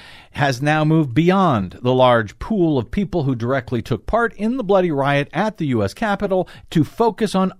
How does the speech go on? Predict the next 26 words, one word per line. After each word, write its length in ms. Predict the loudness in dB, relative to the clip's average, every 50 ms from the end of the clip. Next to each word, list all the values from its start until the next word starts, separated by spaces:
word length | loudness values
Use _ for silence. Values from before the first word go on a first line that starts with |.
| 0 2
other 380 | 2 4 4 2 2 2 0
aspects 760 | 0 0 0 -2 -4 -4 -2 -2 -2 -2 -6 -10 -16 -18 -18 -20 -20 -20 -20 -6 -4
of 160 | -4 -2 -2
the 100 | -4 -4
attempts 400 | -4 -2 -2 -2 -2 -2 -6 -8
to 120 | -12 -8 -2
overturn 1000 | -2 -2 0 -2 -4 -6 -6 -8 -8 -6 -4 -2 -2 0 -2 0 0 -2 -2 -4 -6
the 120 | -4 -4
election 460 | -2 -2 -4 -4 -6 -8 -10 -10 -10
results. 460 | -8 -10 -6 -4 -4 -4 -4 -6 -10 -10
Prosecutors 640 | -6 -6 -6 -6 -6 -8 -6 -6 -6 -4 -4 -4
are 100 | -6 -6
examining 540 | -4 -4 -4 -2 -2 -2 -2 -4 -4 -4 -6 -10 -18 -20 -20 -20 -14
the 120 | -14 -14 -14
fundraising, 720 | -4 0 0 0 2 0 0 0 0 0 0 -2 -2 -4 -2
organizing, 680 | -2 0 0 0 0 -2 -2 -2 -2 -2 -4 -6 -6 -4
and 300 | -4 -4 -4 -6 -4 0
rhetoric 520 | 0 0 0 0 -2 -2 -4 -4 -6 -8
that 180 | -8 -8 -8 -8
preceded 580 | -10 -10 -6 -2 0 0 0 0 -2 -4 -6 -10 -16 -20 -14 -10
the 100 | -8 -6
January 540 | -4 -2 -2 -2 -4 -6 -6 -4 -4 -4 -6
sixth 320 | -6 -6 -6 -6 -6 -8
riot 460 | -6 -4 -2 0 0 0 0 -2 -2 -4
and 540 | -6 -6 -6 -4 -4 -4 -4 -4 -6 -8 -10 -6
looking 600 | -4 -2 -2 -2 -2 -4 -4 -2 -2 -2 -4